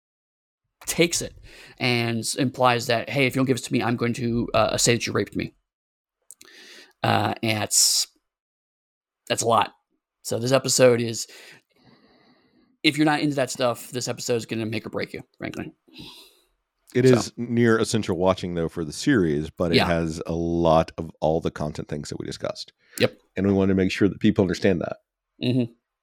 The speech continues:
Speaker 1: Uh, so, uh, last evening, go through this real quick. Uh, uh, James and Donna find a tape in Jacoby's office. Uh, he, Jacoby survives a heart attack after being attacked by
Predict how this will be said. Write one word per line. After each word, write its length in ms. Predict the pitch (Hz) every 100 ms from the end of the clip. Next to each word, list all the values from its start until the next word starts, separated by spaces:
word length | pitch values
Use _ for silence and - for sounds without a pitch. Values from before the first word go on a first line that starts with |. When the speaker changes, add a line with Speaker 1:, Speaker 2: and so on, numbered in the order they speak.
| _ - _ - - - _ -
Speaker 1:
Uh, 160 | 143
so, 360 | 127 220 113 - -
uh, 340 | 127 123 120 117
last 240 | 147 -
evening, 280 | 120 107 104 _ -
go 60 | -
through 120 | 117
this 80 | 113
real 60 |
quick. 240 | 113 107 - _ - _ _
Uh, 480 | 117 113 113 113 110 -
uh, 180 | 113
James 280 | 104 180 190
and 60 | 165
Donna 220 | 160 160
find 320 | - 147 143
a 40 | 127
tape 340 | - 143 143
in 240 | 127 123 117
Jacoby's 340 | 120 120 113
office. 640 | 127 127 - 127 - - - _ - _ -
Uh, 180 | 113 107
he, 220 | - - - - _ _
Jacoby 520 | - 143 131 123 120 110
survives 360 | - 135 131
a 60 | 107
heart 240 | - 175
attack 460 | 180 170 156 151 -
after 280 | 127 127 131
being 260 | 127 123 117
attacked 420 | - 131 127 -
by 180 | 120